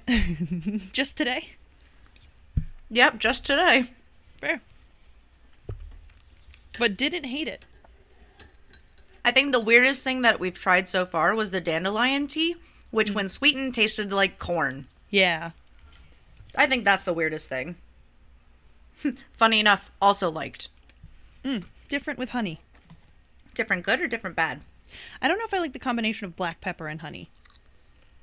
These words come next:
Speaker 2: Hmm.
Speaker 1: Mm-hmm. Not bad. It's just different.
Speaker 2: I think that's fair.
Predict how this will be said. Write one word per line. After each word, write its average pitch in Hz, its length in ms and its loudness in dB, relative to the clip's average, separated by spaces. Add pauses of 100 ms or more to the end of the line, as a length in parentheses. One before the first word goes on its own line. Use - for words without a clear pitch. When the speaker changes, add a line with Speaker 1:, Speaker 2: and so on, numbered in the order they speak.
(140)
Speaker 2:
Hmm. 508 180 -4 (500)
Speaker 1:
Mm-hmm. 214 240 -4 (4000)
Not 381 120 2
bad. 180 240 2 (260)
It's 254 120 -4
just 302 180 -6
different. 190 320 -2 (880)
Speaker 2:
I - 1300 -18
think 311 160 -6
that's 214 180 -4
fair. 170 280 -4